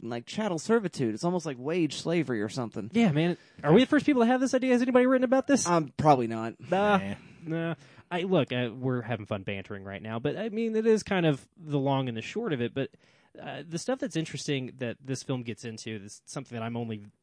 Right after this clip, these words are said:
Speaker 2: vaguely aware of, so I'm going to tread very lightly. Uh, but, uh, you know, the, the business culture, uh, it,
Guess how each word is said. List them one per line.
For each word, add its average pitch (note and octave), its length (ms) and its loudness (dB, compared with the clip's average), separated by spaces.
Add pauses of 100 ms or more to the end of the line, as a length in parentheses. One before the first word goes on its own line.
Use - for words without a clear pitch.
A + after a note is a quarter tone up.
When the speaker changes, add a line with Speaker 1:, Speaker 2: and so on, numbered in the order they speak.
(260)
Speaker 2:
vaguely B2 640 -2
aware G#2+ 340 -2
of, G#2+ 140 -10
so A#2 160 -8
I'm A2+ 180 -8
going A2+ 220 -8
to G#2 80 -12
tread G#2 320 -10
very C3 320 0
lightly. F#2+ 340 -10 (400)
Uh, A2 240 -2 (240)
but, C3+ 220 -2
uh, A#2+ 140 -4
you E3 180 -4
know, A#2 120 0
the, B2 200 -4
the C3+ 160 -2
business D#3 400 -2
culture, D3+ 420 -2 (320)
uh, A#2 480 -4 (260)
it, - 220 -18